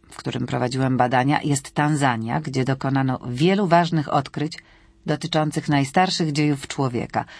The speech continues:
W tym także po raz pierwszy natrafiono na szczątki najstarszej jego odmiany,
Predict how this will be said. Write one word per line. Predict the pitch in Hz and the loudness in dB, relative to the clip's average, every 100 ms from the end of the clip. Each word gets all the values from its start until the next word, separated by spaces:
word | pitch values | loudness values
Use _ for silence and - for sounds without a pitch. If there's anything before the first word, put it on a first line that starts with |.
| - - - | -20 -20 -20
W | - | -10
tym | - 226 185 | -2 0 2
także | 165 160 175 | 0 0 0
po | 170 | 2
raz | 156 | 2
pierwszy | - 151 143 196 | 0 -4 -2 0
natrafiono | 170 165 147 151 143 | 0 2 0 2 2
na | 143 127 | 2 0
szczątki | - 135 131 - | 0 -2 -4 -4
najstarszej | 127 120 113 151 160 160 170 139 | -2 -2 0 2 2 2 -2 0
jego | 139 135 | 0 0
odmiany, | 147 143 165 135 107 | 2 4 6 6 2